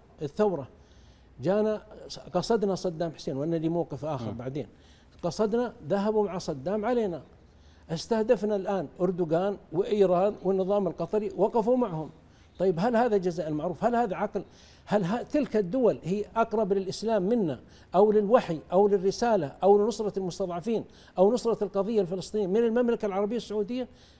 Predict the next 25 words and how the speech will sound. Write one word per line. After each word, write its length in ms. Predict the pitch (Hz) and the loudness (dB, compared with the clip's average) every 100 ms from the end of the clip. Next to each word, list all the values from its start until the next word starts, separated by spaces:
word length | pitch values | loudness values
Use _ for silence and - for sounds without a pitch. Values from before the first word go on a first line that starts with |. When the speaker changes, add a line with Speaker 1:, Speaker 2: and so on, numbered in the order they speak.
| - - | -20 -12
Speaker 1:
هذا، 380 | 123 165 175 | -6 -6 -4
هذا 300 | 135 123 185 | -6 -6 -4
اللي 180 | 269 220 | -2 0
مزعج. 420 | 185 175 147 165 - - - - | 0 -2 -4 -8 -10 -20 -16 -4
وأنا 200 | 151 175 | -2 0
بدأ 260 | 208 180 | 0 -2
خلاص، 440 | - 117 147 220 151 | -6 -8 -4 -4 -4
ما 100 | 165 | -2
عاد 180 | 254 | -2
في 320 | 185 214 226 - | -2 -6 -6 -4
أي 180 | 190 | -4
مؤاربة 580 | 190 185 208 220 190 190 - - - | -2 0 2 2 0 -2 -6 -12 -2
ولا 260 | 185 220 | 2 2
في 120 | 190 | 0
تدليس 560 | 214 196 170 196 226 185 | -2 -2 0 -2 -4 -2
ولا 200 | 180 214 | -2 -2
في 140 | 190 | -4
تلبيس، 460 | 208 202 175 214 - | -2 -2 -2 -6 -4
لابد 420 | 202 233 208 180 | -2 0 -2 -4
كل 300 | 190 254 220 | -4 -4 -4
شيء 160 | - 240 | -2 0
واضح. 360 | 190 165 120 - - - | 2 -2 -6 -16 -20 -20
شوف، 360 | - - 165 - - - - - | -8 -6 -6 -8 -20 -20 -20 -12
ومن 240 | 123 139 143 | -8 -4 -4
الملاحظات 880 | 156 139 135 - 131 151 165 147 | -4 -6 -6 -8 -8 -4 -4 -6